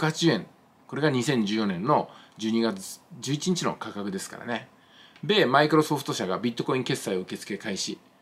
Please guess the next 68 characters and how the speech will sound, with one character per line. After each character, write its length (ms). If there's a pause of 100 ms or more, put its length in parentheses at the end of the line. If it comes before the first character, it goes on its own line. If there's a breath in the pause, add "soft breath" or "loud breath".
(280 soft breath)
マ 160
イ 40
ク 60
ロ 60
ソ 160
フ 60
ト、 260 (720)
う 40
ん、 260 (100)
あ 80
の 100
会 160
社 80
が 100
ビ 100
ッ 40
ト 80
コ 100
イ 20
ン 40
決 160
済 140
受 160
付 180
開 180
始 120
し 20
た 100
と 80
い 20
う、 20
こ 180
の 80
ね、 200 (240 loud breath)
超 200
イ 80
ン 60
パ 140
ク 60
ト 120
の 80
あ 40
る 100
ニ 100
ュ 20
ー 40
ス 120
が、 320 (240 loud breath)
ど 100
の 100
ぐ 80
ら 80
い 40
価 140
格 220
に 80
影 180
響 20
す 140
る 40
の 60
か 120
な 120
と 80
思 80
っ 80
た 80
ら、 200